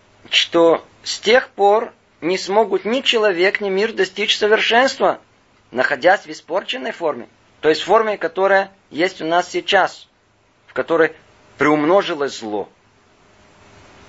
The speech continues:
Уже нельзя достичь, как мы сказали, того изначального совершенства в той форме, которая у нас есть. Мы погрязли, наши, наша одежда запачканная, на-, нас, нас никуда не впустят в таком виде, в котором мы находимся.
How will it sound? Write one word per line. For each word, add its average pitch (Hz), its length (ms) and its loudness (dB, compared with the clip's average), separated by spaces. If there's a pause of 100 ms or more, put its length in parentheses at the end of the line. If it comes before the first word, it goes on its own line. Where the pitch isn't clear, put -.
(440)
Уже 170 840 0 (460)
нельзя 151 300 4
достичь, - 400 -8
как - 140 -14
мы 139 100 -12
сказали, 135 500 0 (480)
того 139 540 4
изначального 147 680 0
совершенства 139 680 -4
в - 60 -16
той 151 140 2
форме, 151 360 0
которая 135 360 -4
у 135 40 -6
нас 127 240 -6
есть. 110 340 -8 (800)
Мы 190 600 0 (100)
погрязли, 170 600 -2
наши, 135 580 -18 (1900)
наша 185 240 -2
одежда 202 400 -4
запачканная, 123 840 -6
на-, 120 300 -14
нас, - 240 -12
нас 165 240 -4
никуда 180 300 0
не 190 100 -2
впустят 185 460 -4
в - 40 -14
таком 135 300 -4
виде, 123 260 -4
в - 120 -10
котором 123 400 0
мы 123 60 0
находимся. 107 580 -6